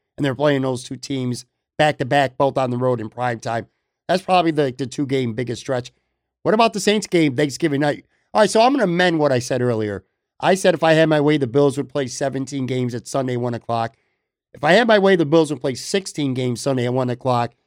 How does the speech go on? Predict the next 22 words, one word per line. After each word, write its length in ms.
and 160
then 180
Thanksgiving 540
night 200
against 260
the 80
Saints, 320
because 260
they 100
actually, 340
that, 300
it, 200
that 260
does 400
personally, 640
uh, 300
I'm 120
kinda 240
pumped 340
up. 160
That'll 260
make, 200